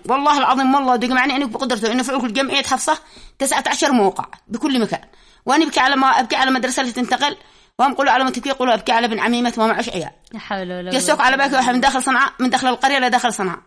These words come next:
Speaker 1: لما
Speaker 2: طيب.
Speaker 1: أوصل كل أتصل كل
Speaker 2: أنت
Speaker 1: أمن
Speaker 2: لأن أنت
Speaker 1: السياسي.
Speaker 2: ما أنتش متعلمة بتحبي تفعلي مدارس، لا حول ولا قوة
Speaker 1: أنا
Speaker 2: إلا
Speaker 1: مانيش
Speaker 2: بالله.
Speaker 1: متعلمة لأن أنا شدي لك الجريدة قلت لك حق المرأة والثورة وسبتمبر وأعلم لك جاءك شدروس بعام ستة وثمانين.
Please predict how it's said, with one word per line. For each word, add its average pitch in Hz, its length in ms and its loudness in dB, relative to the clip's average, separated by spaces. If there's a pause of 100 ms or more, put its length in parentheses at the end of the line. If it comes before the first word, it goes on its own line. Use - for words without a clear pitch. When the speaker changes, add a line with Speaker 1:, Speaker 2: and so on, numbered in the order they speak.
(160)
Speaker 1:
لما 220 100 -4
Speaker 2:
طيب. 240 80 2
Speaker 1:
أوصل 240 220 -2
كل 247 140 0
أتصل 254 340 -2
كل 240 60 -2
Speaker 2:
أنت 214 80 -2
Speaker 1:
أمن 247 100 2
Speaker 2:
لأن 254 140 0
أنت 247 60 2
Speaker 1:
السياسي. 254 220 0
Speaker 2:
ما 254 80 2
أنتش 254 240 -6
متعلمة 214 520 -8
بتحبي 214 460 -10
تفعلي 220 320 -6
مدارس، 196 480 -6
لا 285 60 -8
حول 240 320 -12
ولا 220 160 -8
قوة 214 200 -12
Speaker 1:
أنا 285 160 2
Speaker 2:
إلا 277 60 0
Speaker 1:
مانيش 262 200 0
Speaker 2:
بالله. 220 140 -4
Speaker 1:
متعلمة 254 320 0
لأن 247 220 0
أنا 214 680 -2
شدي 220 200 -2
لك 220 140 -2
الجريدة 208 420 0
قلت 190 200 -6
لك 214 140 -4
حق 190 200 -4
المرأة 190 340 0
والثورة 202 400 0
وسبتمبر 214 440 -2
وأعلم 190 280 -2
لك 226 140 -4 (300)
جاءك 208 300 -4
شدروس 202 360 -4
بعام 202 180 -2
ستة 202 220 -6
وثمانين. 190 420 -2